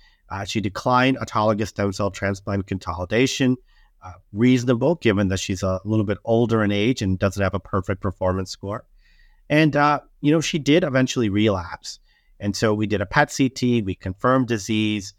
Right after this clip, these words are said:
Uh, usually we do go ahead and get a biopsy to confirm that this is still mantle cell lymphoma.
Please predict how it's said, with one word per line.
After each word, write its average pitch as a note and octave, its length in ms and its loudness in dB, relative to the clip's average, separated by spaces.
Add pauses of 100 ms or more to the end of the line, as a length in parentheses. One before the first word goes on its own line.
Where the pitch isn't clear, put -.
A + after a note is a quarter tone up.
(360)
Uh, F#2+ 160 -10
usually A2+ 400 2
we G2+ 120 0
do A#2 220 2
go A#2 180 0
ahead A2 260 4
and G2+ 100 0
get G2+ 120 0
a G2+ 60 -2
biopsy G2 680 0
to G2+ 100 -6
confirm G2+ 520 -2
that F#2+ 160 -10
this F#2+ 180 -8
is F#2 80 -6
still F#2+ 220 -2
mantle F#2 340 -2
cell F#2 240 -4
lymphoma. D#3 560 0